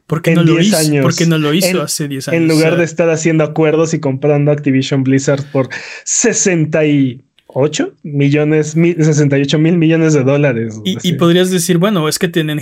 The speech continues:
Speaker 1: Halo, ¿no? Pero
Speaker 2: Ujú.
Speaker 1: Halo, o sea, digamos que en algún momento Halo estuvo arriba, eh, y ya no.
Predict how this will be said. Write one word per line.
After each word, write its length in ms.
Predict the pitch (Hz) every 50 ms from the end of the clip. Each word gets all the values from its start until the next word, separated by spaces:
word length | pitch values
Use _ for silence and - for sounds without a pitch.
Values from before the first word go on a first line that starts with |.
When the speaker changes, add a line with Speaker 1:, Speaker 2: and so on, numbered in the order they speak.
| -
Speaker 1:
Halo, 340 | - 180 202 190 160 127 120
¿no? 300 | 123 135 160 226 320 - _ _ _ _ _ _ _ _ _ _ _ _ _ _ _ _ _
Pero 560 | - 151 147 147 147 143 143 143 143 139 117
Speaker 2:
Ujú. 200 | 120 117 120 135 135 151
Speaker 1:
Halo, 180 | 165 175 202 196 170 170 170
o 40 | -
sea, 380 | - - 160 160 160 156 156 - _ _ _ _ _ _ _ _ _
digamos 400 | - 170 151 160 160 175 180 170
que 80 | - 175
en 80 | 160 160
algún 240 | 156 151 160 170
momento 420 | 175 170 170 170 165 170 170 170 165 -
Halo 220 | 160 156 156 160
estuvo 260 | - - - 160 151 151
arriba, 480 | 139 139 143 147 160 180 220 302 - - _ _ _ _ -
eh, 280 | 156 143 131 127 127 123 -
y 80 | 135
ya 160 | 131 147 127
no. 320 | 123 120 139 214 403 359